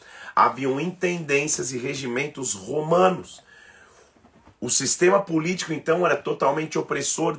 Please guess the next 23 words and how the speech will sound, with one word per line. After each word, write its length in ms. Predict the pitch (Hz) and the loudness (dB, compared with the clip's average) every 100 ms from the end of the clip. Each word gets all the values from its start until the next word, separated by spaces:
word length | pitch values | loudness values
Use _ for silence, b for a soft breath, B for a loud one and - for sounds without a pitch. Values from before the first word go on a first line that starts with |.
| 107 | -8
vindo 380 | 95 143 175 151 | -10 -6 -4 -4
por 260 | - 117 | 2 2
Roma. 500 | 113 - 90 92 92 - _ _ _ _ _ _ _ _ _ _ | 2 2 2 2 -2 -12 _ _ _ _ _ _ _ _ _ _
O 100 | - | -12
trabalhador 960 | - 123 127 127 123 120 110 139 180 - | 0 4 4 6 4 4 2 4 4 4
comum 680 | - 151 147 175 185 160 165 b b b b b _ | 2 0 2 2 2 0 -8 b b b b b _
judeu, 640 | - 139 135 160 143 147 - | -8 -6 0 2 2 -2 -8
o 160 | - 110 | 0 2
agricultor, 840 | 110 123 - 143 - 165 170 147 | 2 -4 -6 -6 -2 0 4 2
o 100 | - 92 | 2 -2
plantador 580 | 110 113 110 113 151 | -2 2 2 2 0
de 60 | 151 | 0
sementes, 640 | - 151 156 175 151 - | -2 -2 2 0 0 -6
o 80 | 95 | -10
cuidador 600 | - 120 123 113 120 147 | -8 0 2 4 4 2
de 120 | 156 | 2
animais, 560 | 151 143 107 104 107 - B B B | 0 2 4 4 0 -12 B B B
tinha 340 | - 180 190 185 | -2 2 2 2
que 140 | 170 | 0
pagar 420 | - 151 151 165 | 4 4 6 2
impostos 800 | 170 - - 196 - - 127 117 | 0 -4 4 6 4 2 -4 2
a 80 | 113 | 2
Roma. 500 | 123 151 135 - | 4 0 0 -6